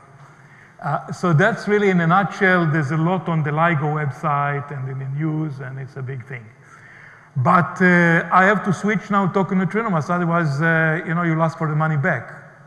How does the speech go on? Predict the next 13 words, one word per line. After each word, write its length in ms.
So 60
I 40
have 120
to 80
switch 300
to 40
neutrino 380
mass. 260
So, 240
uh, 80
uh, 60
let's 220
see. 160